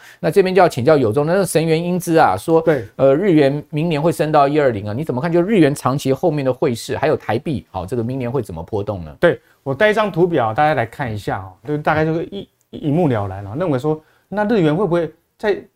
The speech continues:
Speaker 2: 再大幅度走升，走升很大啊？其-，其实不然啊，
Speaker 1: 嗯。
Speaker 2: 为什么？因为哦，你看红色的这条线的话，
Speaker 1: 对。
Speaker 2: 哦，这代表是美国跟日本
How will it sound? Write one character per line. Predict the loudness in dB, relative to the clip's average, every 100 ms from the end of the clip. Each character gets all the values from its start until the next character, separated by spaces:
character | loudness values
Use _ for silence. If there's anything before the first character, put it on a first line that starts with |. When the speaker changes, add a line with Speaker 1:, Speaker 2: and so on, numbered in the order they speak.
| _
Speaker 2:
再 | -6 -4
大 | -4 0 0
幅 | 0
度 | -2 -4
走 | -2 -6
升， | -2 -4 -2
走 | -6
升 | -4 -8
很 | -10 -4
大 | -2 -2 -8 _ _ _ _
啊？ | -16
其-， | -12 -14
其 | -8 -2
实 | -2 -4
不 | -8
然 | -8 -10 -16
啊， | -6
Speaker 1:
嗯。 |
Speaker 2:
为 | -4
什 | -4 -6
么？ | -16 -18 _ _
因 | -2
为 | 2 4
哦， | 2 0
你 |
看 | 0 0 0 _ _
红 | 2 4 4
色 | 4 4
的 | 4
这 | 2 2
条 | 2 0
线 | 0
的 | -2
话， | -2 -4
Speaker 1:
对。 | -6 -8 -20 -4
Speaker 2:
哦， | -4
这 | 0 2
代 | 2
表 | 2 0
是 | -2 -8 -6
美 | -4 -2 -2
国 | -2 -2
跟 | 0 -2 -2
日 | -4 0 0
本 | 0 -6